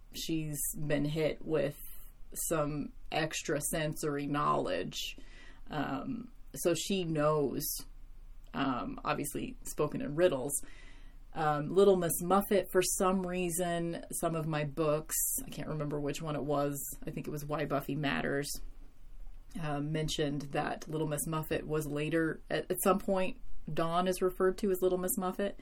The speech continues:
Um, and then the counting down,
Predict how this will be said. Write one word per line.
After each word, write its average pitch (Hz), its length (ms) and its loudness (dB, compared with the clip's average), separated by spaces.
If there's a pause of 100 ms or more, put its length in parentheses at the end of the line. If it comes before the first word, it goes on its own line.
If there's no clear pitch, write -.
(800)
Um, 151 540 0 (180)
and 170 200 0
then 175 140 2
the 165 100 0
counting 165 540 -2
down, 165 520 0